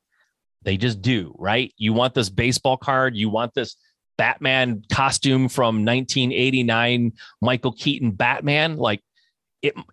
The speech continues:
what is it worth? This, this pile of clothes, right? I don't know. Maybe it's worth a couple hundred bucks. Maybe it's worth a couple thousand. Maybe it's worth fifty thousand, but people will pay a million. Why? Because other people are bidding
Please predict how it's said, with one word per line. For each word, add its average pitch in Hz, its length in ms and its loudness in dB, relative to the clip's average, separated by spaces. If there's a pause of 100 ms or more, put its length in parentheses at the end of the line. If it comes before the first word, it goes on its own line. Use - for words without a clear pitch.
(260)
what 170 240 2
is 254 120 0
it 233 80 4
worth? 220 280 2
This, 120 200 -2
this 117 240 -4 (580)
pile 165 320 2
of 151 80 -2
clothes, 127 440 0
right? 120 320 0 (140)
I - 80 -4
don't 180 100 2
know. 135 220 0
Maybe 151 240 0
it's 160 120 -2
worth 165 160 2
a 143 60 0
couple 131 260 -2
hundred 139 200 2
bucks. 123 360 0 (360)
Maybe 120 160 2
it's 156 120 0
worth 165 200 2
a 165 40 0
couple 160 240 0
thousand. 135 520 0
Maybe 185 200 2
it's 233 140 -2
worth 208 180 0
fifty 190 280 -2
thousand, 90 420 -2
but 101 120 -4
people 127 220 2
will 139 80 2
pay 139 160 2
a 123 40 0
million. 107 340 0 (720)
Why? 131 480 0 (120)
Because 113 280 -2 (100)
other 113 220 0
people 101 520 -4 (140)
are 92 100 -2
bidding 87 460 -6